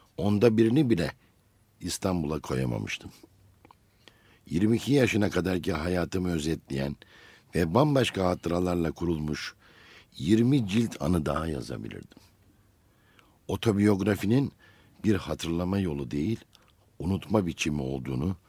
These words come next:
o zaman anladım. Ben bu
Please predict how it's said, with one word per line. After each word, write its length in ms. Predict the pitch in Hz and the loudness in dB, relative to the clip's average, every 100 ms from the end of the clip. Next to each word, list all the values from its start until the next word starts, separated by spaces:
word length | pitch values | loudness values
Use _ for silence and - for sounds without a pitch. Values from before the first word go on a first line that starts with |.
| _ _ - _ | _ _ -20 _
o 100 | 82 | -6
zaman 260 | 78 69 69 | -6 -6 -8
anladım. 400 | 64 55 50 - _ _ _ _ _ _ _ _ _ _ _ _ - _ _ _ _ _ - _ - - _ _ _ _ _ _ _ - | -10 -12 -16 -20 _ _ _ _ _ _ _ _ _ _ _ _ -20 _ _ _ _ _ -20 _ -20 -20 _ _ _ _ _ _ _ 0
Ben 280 | 135 151 127 | 4 4 4
bu 200 | 123 | 4